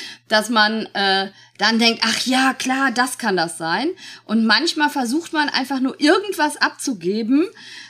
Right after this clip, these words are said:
ähm, weil alle es nicht finden und denkt man, "Okay, das geht noch am ehesten." Denn ich darf mir als Kellnerin den Tisch, solange ich nur den einen Tisch abhöre, so lange abhören, wie ich möchte,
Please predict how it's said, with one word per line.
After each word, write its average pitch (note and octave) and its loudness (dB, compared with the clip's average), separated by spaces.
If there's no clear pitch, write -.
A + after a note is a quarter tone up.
ähm, A3 2
weil A#3 0
alle D4+ 6
es A3+ -2
nicht A#3 -2
finden B3+ 0
und A3+ -2
denkt A#3 -2
man, A#3+ 0
"Okay, B3 -4
das A#3+ -4
geht C#4 0
noch B3 -4
am A3 -2
ehesten." F3 -2
Denn C#4 2
ich A3+ -2
darf F#3+ 4
mir C4+ 0
als F3+ -4
Kellnerin C#4 0
den F#3+ 0
Tisch, - -4
solange A3 2
ich A3 -2
nur G#3 -4
den G3 -6
einen G#4+ 0
Tisch - -4
abhöre, A3 -4
so A#3+ -4
lange C4+ 0
abhören, A#3 -2
wie F#3+ -2
ich F3+ -6
möchte, E3+ -4